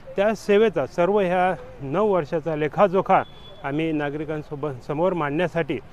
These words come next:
आज या ठिकाणी जनसंवाद, in fact, स्नेहमेळावा आणि कार्यवाल प्रकाशन हा कार्यक्रम आज आनंदवन क्लब औंध येथे आम्ही आयोजित केला. याच्यामध्ये नागरिकांशी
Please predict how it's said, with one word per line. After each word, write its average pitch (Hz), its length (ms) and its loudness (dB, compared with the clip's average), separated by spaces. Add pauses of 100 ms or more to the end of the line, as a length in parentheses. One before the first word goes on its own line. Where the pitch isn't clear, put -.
(200)
आज 147 200 -2
या 151 120 0
ठिकाणी 147 540 -2 (1040)
जनसंवाद, 151 680 0
in 120 260 -10
fact, 151 300 -4 (460)
स्नेहमेळावा 156 800 2 (120)
आणि 175 280 2
कार्यवाल 156 420 -2
प्रकाशन 156 580 2 (160)
हा 135 100 -4
कार्यक्रम 139 560 -4
आज 135 280 -4
आनंदवन 143 440 -4
क्लब 160 380 0
औंध 147 240 -2
येथे 143 180 0
आम्ही 139 200 -2
आयोजित 135 360 0
केला. 180 240 0 (840)
याच्यामध्ये 185 400 0
नागरिकांशी 180 880 -2